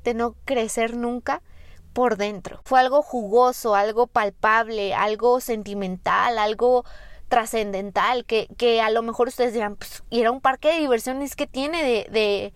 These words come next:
experiencia religiosa?". Pues para mí lo fue,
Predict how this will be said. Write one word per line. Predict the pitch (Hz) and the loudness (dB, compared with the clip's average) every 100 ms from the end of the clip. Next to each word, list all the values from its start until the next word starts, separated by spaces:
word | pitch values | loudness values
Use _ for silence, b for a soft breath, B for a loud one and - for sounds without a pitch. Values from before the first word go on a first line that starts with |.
| B B | B B
experiencia | 240 - - 254 233 254 311 269 | -6 -6 0 0 2 0 0 2
religiosa?". | 247 214 - 262 269 226 | -2 -4 -2 -2 2 -2
Pues | - 247 - | 2 0 2
para | 262 247 226 | 2 2 -2
mí | 247 | -4
lo | 277 269 | -2 -2
fue, | - 262 | 0 -2